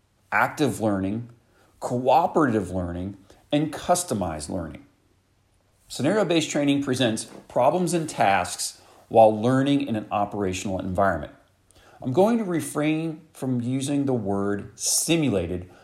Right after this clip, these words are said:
with regards to the operational environment for the time being. We are not simulating the hot skills.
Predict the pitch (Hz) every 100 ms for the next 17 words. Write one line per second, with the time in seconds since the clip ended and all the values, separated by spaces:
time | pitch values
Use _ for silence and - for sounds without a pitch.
0 | - 123 123 113 117 117 127 123 - 117
1 | 95 95 107 127 120 117 127 123 113 107
2 | 90 85 85 87 85 - 107 98 - 90
3 | 87 85 87 120 82 76 - _ _ _
4 | _ _ _ _ _ _ _ _ _ _
5 | _ 113 156 196 175 160 170 170 - -
6 | _ - - - 175 175 143 120 113 113
7 | 107 - 101 - 120 - - 85 - -
8 | - -